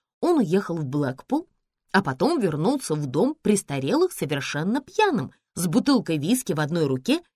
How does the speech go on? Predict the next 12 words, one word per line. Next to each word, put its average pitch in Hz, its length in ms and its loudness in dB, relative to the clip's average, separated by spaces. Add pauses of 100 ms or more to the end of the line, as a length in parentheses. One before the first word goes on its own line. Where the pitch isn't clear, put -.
(100)
и 262 80 6
пластмассовой 165 720 -2
куклой, 254 420 0
изображающей 156 760 0
перчинку 147 680 -2
Мелани 190 520 0
Би, 370 240 2 (220)
в 175 80 0
другой. 156 420 2 (360)
В 185 180 4
её 349 180 10
грудь 202 460 0